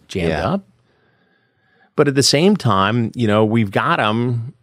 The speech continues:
Speaker 1: talking to two different decoys posing as, you know, twelve or thirteen-year-old girls.
Speaker 2: Right. And if they were real
Speaker 1: So
Speaker 2: girls,
Speaker 1: what's
Speaker 2: then
Speaker 1: gonna
Speaker 2: what
Speaker 1: happen?
Speaker 2: happens? Right.
Speaker 1: Right. You
Speaker 2: Right.
Speaker 1: know?
Speaker 2: Yeah, no, look, man, I love it. I love it 'cause this is, you know, that's a question I've always had from watching To Catch a Predator and some of those types of things.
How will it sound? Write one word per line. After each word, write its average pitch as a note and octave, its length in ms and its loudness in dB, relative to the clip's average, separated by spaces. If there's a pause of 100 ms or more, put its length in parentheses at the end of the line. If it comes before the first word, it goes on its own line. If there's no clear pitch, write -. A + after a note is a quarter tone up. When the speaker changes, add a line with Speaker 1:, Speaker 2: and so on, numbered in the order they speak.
(580)
Speaker 1:
talking C3 420 0
to G#2+ 60 0
two D3 300 0
different B2+ 380 0
decoys A2 560 0
posing A2+ 420 -2
as, A2 240 -4
you A2 240 -8
know, G2+ 440 -4 (100)
twelve A#2 220 -2
or A#2 60 -2
thirteen-year-old A#2+ 520 -4
girls. C#3 320 -4
Speaker 2:
Right. D#2 240 -4 (160)
And F2+ 140 -4
if E2+ 100 -6
they G#2 100 2
were G2 140 4
real F#2+ 240 4
Speaker 1:
So F2+ 100 0
Speaker 2:
girls, G#2+ 140 6
Speaker 1:
what's F#3 100 2
Speaker 2:
then - 80 0
Speaker 1:
gonna F3+ 120 2
Speaker 2:
what F3 40 0
Speaker 1:
happen? A3+ 320 0
Speaker 2:
happens? - 240 -12
Right. E3+ 140 -2
Speaker 1:
Right. C#3+ 220 -4 (180)
You A2 100 -6
Speaker 2:
Right. E2+ 160 0
Speaker 1:
know? C3 140 -4 (720)
Speaker 2:
Yeah, D#3 180 2
no, B2 280 4
look, A#2 200 4
man, G2 180 -2
I G#2+ 60 4
love A2 280 4
it. - 20 2
I F#2 80 4
love G#2+ 260 4
it F#2 60 0
'cause F#2 120 -8
this G2+ 200 -2
is, F#2 200 -4 (300)
you D3 80 -2
know, C3 80 4
that's A#2 160 2
a A#2 60 0
question A#2+ 340 0
I've G#2 100 2
always G#2 240 4
had G#2+ 220 0
from F#2+ 140 -2
watching G2 320 0
To - 80 -12
Catch F#2+ 200 0
a - 40 -20
Predator F2 240 -2
and E2+ 80 -6
some F#2 140 -6
of F2+ 40 0
those F2 140 -2
types E2+ 200 -4
of E2 120 -8
things. F#2 440 -2